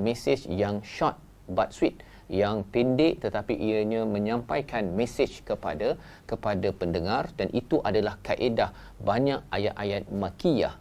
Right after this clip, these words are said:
ayat-ayat yang menyampaikan nilai keimanan apabila turunnya di Makkahul Mukarramah. Jadi ini sebagai satu pelajaran untuk kita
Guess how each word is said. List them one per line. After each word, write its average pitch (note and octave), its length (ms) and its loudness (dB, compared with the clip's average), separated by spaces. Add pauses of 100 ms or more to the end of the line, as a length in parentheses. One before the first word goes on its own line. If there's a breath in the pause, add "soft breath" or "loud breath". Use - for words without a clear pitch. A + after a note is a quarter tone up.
(120)
ayat-ayat G2+ 480 0
yang F#2+ 160 0
menyampaikan A2+ 960 -2
nilai A2 480 0
keimanan G2+ 640 -2 (320 loud breath)
apabila F2 640 0
turunnya G2+ 560 2 (220 loud breath)
di F#2 400 -2 (160)
Makkahul F#2 560 -2
Mukarramah. D#2+ 640 -4
Jadi F2 320 -2
ini C3 400 2
sebagai G2 320 0
satu G2 320 -4
pelajaran A2 400 2
untuk G#2+ 160 -2
kita D3 240 2